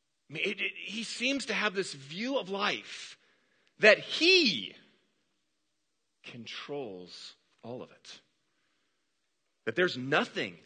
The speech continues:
outside of his control. Whether it is feeding people, somebody who is dead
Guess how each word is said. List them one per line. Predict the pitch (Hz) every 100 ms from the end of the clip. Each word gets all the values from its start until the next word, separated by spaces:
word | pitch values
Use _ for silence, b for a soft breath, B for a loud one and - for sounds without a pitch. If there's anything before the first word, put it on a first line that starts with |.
| -
outside | 120 - 117
of | 101
his | 90
control. | - 92 - 80 _ _ _ _ _ _ _ _ _ _ _
Whether | 147 175 165
it | - 202
is | 185 165 151 135 - - _ _ _ _ _
feeding | - - - 226 254 254
people, | 262 254 269 277 - - _ _ _ _ _ _ _ _
somebody | - - 233 226
who | 175 180
is | 120
dead | - - 143 190 254